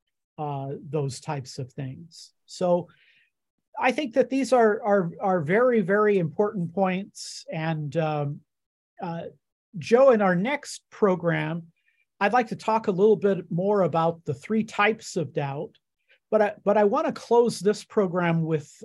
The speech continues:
uh, a quotation from C S Lewis, if we could. Um, this is from Mere Christianity, my favorite C S Lewis book.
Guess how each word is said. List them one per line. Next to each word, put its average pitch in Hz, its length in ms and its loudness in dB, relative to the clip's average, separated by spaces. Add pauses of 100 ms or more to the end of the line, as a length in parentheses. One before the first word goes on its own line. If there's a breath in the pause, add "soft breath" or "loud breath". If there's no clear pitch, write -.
uh, 151 340 -6 (540)
a 170 120 -4
quotation 196 600 0
from 160 180 -4
C 185 240 -4
S 165 200 -2
Lewis, 185 380 0
if 143 160 -8
we 147 80 -6
could. 156 420 -6 (920 soft breath)
Um, 190 380 4 (480)
this 233 260 4
is 302 160 0
from 247 200 4
Mere 214 180 4
Christianity, 202 880 -2
my 185 400 -2
favorite 185 600 0
C 185 280 -2
S 170 180 -4
Lewis 151 320 -2
book. 147 360 -6